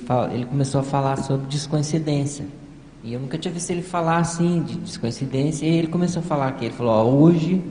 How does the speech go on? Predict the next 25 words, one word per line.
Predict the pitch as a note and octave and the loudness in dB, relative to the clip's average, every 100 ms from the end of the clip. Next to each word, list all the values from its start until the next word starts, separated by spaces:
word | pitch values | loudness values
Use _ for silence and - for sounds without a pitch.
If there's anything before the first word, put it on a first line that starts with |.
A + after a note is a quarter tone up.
| - - - - - | -8 -10 -14 -8 2
eu | C#3 | 2
estou | C#3 - C#3+ D3+ | 2 2 2 4
em | |
descoincidência | D3+ - D#3 D#3 D#3 B2+ A2 - D#3+ | 2 2 4 4 4 0 -2 -2 -4
vígio. | - C#3 A#2 - F#2 - - - - - - - | -4 -4 -6 -8 -10 -14 -18 -20 -20 -20 -20 -12
Então, | - C3 | -4 -4
vocês | C#3+ C#3+ | -2 -2
prestem | - C3+ D#3 - D#3 | 0 2 2 0 -4
atenção | - C#3+ D3+ | -4 -6 -6
que | C#3+ | -4
eu | D3+ | -2
não | D#3+ | -2
tô | D#3 D#3 | 0 0
no | D#3 D#3+ | 4 4
meu | D#3 D3 | 4 4
normal. | D3 D#3 E3 D3+ G#2+ G#2+ G2 | 4 4 4 6 4 4 0
Eu | G#2 | -4
tô | - A#2 | -4 -6
o | - - A#2+ | -6 -10 -10
dia | A#2 D3 | -2 0
todo, | - - C3 | 0 -2 0
desde | B2+ D3+ F3+ E3 | 4 4 4 0
de, | D3+ C#3 C3+ | -2 -2 -4
de | B2 A2 A#2 | -4 -6 -6
manhã, | B2 A2+ A2+ A#2+ | -4 -6 -8 -8